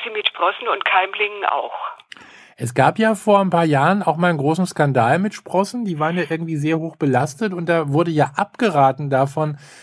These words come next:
Speaker 2: äh, rohe Sprossen zu essen. Und auch heute geistert das immer wieder durch die Zeitungen, dass es, äh, Leute gibt, die sagen, „Na ja, wir, es gibt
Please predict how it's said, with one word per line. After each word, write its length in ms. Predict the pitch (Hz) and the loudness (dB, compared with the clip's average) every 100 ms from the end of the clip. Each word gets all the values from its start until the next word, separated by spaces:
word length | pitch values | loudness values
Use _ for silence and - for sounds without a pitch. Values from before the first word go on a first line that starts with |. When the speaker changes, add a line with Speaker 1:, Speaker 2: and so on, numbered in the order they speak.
| - - | -20 -4
Speaker 2:
äh, 120 | 135 | 0
rohe 380 | 120 123 175 175 | 2 2 2 2
Sprossen 480 | - 139 165 185 | -4 -2 -2 -2
zu 140 | 156 147 | -4 -4
essen. 340 | - 170 226 | -2 -4 -2
Und 200 | 202 170 | -2 -2
auch 200 | 160 143 | -2 2
heute 260 | 156 190 165 | 2 2 2
geistert 400 | 135 165 - 180 | 2 2 0 -2
das 160 | 160 | -2
immer 300 | 143 170 208 | -2 -2 -2
wieder 160 | 185 190 | 0 -2
durch 180 | 165 156 | -2 -4
die 160 | 156 | -6
Zeitungen, 720 | 143 - 131 - 202 202 196 185 - - - | -4 0 0 2 0 0 0 -4 -14 -20 -2
dass 200 | 151 156 | 0 2
es, 220 | 165 143 | 0 -2
äh, 100 | 147 | -2
Leute 300 | 147 135 165 | 2 4 4
gibt, 180 | 175 160 | 0 -2
die 60 | 170 | 0
sagen, 240 | 156 151 | 2 2
„Na 80 | 156 | 2
ja, 160 | 151 143 | 2 4
wir, 140 | 147 | 2
es 180 | 131 120 | 0 -6
gibt 340 | 139 151 - | -4 -4 -6